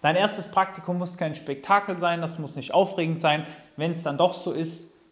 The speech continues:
dann nochmal umso besser. Aber stell dich einfach mal darauf ein, dass dein erstes Praktikum so eine Art Orientierung ist für dich persönlich, für deinen beruflichen Weg, den du gehst.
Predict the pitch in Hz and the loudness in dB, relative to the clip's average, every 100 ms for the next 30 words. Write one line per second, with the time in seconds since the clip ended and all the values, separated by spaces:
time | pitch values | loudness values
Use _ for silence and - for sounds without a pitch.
0 | - 139 135 135 147 151 131 123 139 127 | 0 2 2 0 0 0 0 0 -2 0
1 | 135 175 - 202 208 - - _ - 147 | 2 2 2 -2 -4 -14 -20 _ 4 6
2 | 151 160 165 - - - 196 202 202 151 | 8 6 4 0 -14 -6 -2 0 0 -2
3 | 175 170 165 160 139 143 - 131 139 143 | -2 0 2 2 2 0 -4 -2 -2 -2
4 | - - - _ _ _ _ 165 165 185 | -10 -20 -20 _ _ _ _ 2 4 2
5 | 156 160 170 165 - 165 165 - - 160 | 0 2 0 -2 4 4 4 0 0 0
6 | 147 - 139 147 - 135 160 - - 151 | -2 -6 -2 0 2 4 2 -2 2 4
7 | 147 143 131 123 202 226 202 190 170 175 | 6 4 2 2 4 4 4 2 2 0
8 | - - - - - - 160 156 185 190 | 0 -6 -12 -20 -14 0 2 4 2 0
9 | - 151 139 170 185 180 165 - 143 139 | -4 -2 0 0 -2 -4 -6 -8 0 2
10 | 139 135 139 185 - 147 - 123 156 175 | 2 0 -2 -2 -2 -6 -4 0 2 2
11 | 165 143 139 135 147 147 147 | 0 -4 -4 -2 0 0 -4